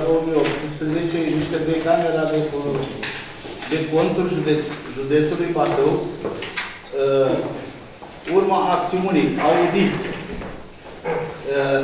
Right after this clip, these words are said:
financiar asupra contului, uh, anual de execuție bugetară a U A T-ului, efectuată în Unitatea Administrativ-Teritorială, Comuna Pârjol.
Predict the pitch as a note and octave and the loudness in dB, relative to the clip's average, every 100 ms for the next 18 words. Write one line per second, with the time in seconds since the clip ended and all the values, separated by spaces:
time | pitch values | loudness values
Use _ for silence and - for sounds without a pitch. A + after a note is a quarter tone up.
0 | C3+ D#3 E3 E3+ - E3 E3 E3 D#3+ G3+ | 0 0 2 2 2 2 4 4 4 2
1 | - - D#3 D3+ E3 G3 F3+ E3 D#3+ D#3+ | -2 -6 -4 -2 0 2 2 4 6 6
2 | D#3+ - - - E3 G3 F#3 F3+ E3+ D#3+ | 4 0 -6 -6 -2 0 2 0 2 0
3 | D#3+ D#3 D3+ D3+ D#3 D#3 C#3+ C#3+ E3+ E3+ | 2 6 6 4 2 2 2 2 2 0
4 | E3 D#3+ D#3 D3 D3+ D3+ E3 F#3 F3 E3 | 0 0 -2 -4 -2 -2 -2 -4 2 4
5 | E3 D#3+ D#3+ - - - - D3 D3+ D3+ | 6 6 4 -2 -8 -12 -6 -2 0 0
6 | D3+ E3 E3+ E3+ F3 E3 E3 E3 - - | 2 2 2 0 0 0 2 0 -2 -6
7 | F3 E3+ - - E3 E3 - D#3+ C#3+ - | -4 -2 -2 -2 -2 -2 -2 4 4 4
8 | G2+ - - - - - - - - - | 0 0 -2 -10 -14 -16 -16 -16 -16 -14
9 | - - - - - C3+ C#3 E3 E3+ E3 | -16 -18 -18 -18 -6 -2 0 0 0 4
10 | F3 - G3+ G3 D#3+ D#3+ - - - - | 6 8 8 6 4 2 0 -2 -6 -12
11 | - - C#3+ D#3 D3+ D3+ F3 F3 F3 - | -16 -14 -2 0 2 4 2 4 2 2
12 | D3 D#3+ D3+ D3+ D3+ D#3+ D#3+ E3+ D#3+ D#3 | 0 0 0 2 0 0 0 2 2 2
13 | D3+ D#3 C#3+ C#3+ F3 F3+ E3 D#3+ F3 E3+ | 0 2 2 4 2 0 0 0 2 4
14 | E3+ F3 D#3 E3 | 4 2 2 2